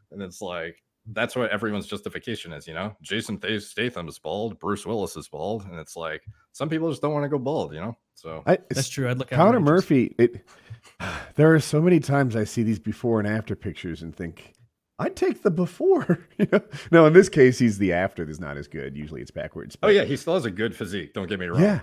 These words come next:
Speaker 1: Like,
Speaker 2: yeah.
Speaker 1: a lot of people, they misconstrue what I say as, like, shitting on the guy, like, in his natural form. And it's like, no, like, this is, he has a great
Speaker 2: Mm-hmm.
Speaker 1: physique even now.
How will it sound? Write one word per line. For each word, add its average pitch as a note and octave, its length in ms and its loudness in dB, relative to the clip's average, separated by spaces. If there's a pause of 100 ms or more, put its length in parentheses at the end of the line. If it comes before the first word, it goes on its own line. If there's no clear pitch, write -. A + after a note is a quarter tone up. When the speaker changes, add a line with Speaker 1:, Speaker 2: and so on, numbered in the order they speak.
Speaker 1:
Like, G#2 160 2
Speaker 2:
yeah. G3+ 60 2
Speaker 1:
a - 40 0
lot A#2+ 160 0
of - 120 -4
people, C#3 360 -4
they C#3 140 2
misconstrue G#2 800 -4
what G2 120 -8
I F2+ 80 -6
say F#2 300 -8
as, F#2 240 -8
like, D#2+ 240 -10
shitting G#2 640 -6
on G2+ 180 -6
the G2 100 -6
guy, F#2+ 380 -6
like, F2+ 300 -10 (180)
in A2 140 -2
his F2 240 -6
natural G#2 420 -4
form. D3+ 440 -6 (440)
And C#3+ 80 0
it's A2 200 -4
like, F#2+ 360 -6
no, A2 240 -4
like, F2 180 -8
this G#2 160 -8
is, F2+ 220 -12
he C3+ 140 -10
has A#2 140 -4
a G2 40 -4
great G#2 260 -4
Speaker 2:
Mm-hmm. A2 60 -10
Speaker 1:
physique G2+ 380 -8
even F#2+ 300 -12
now. E2+ 320 -4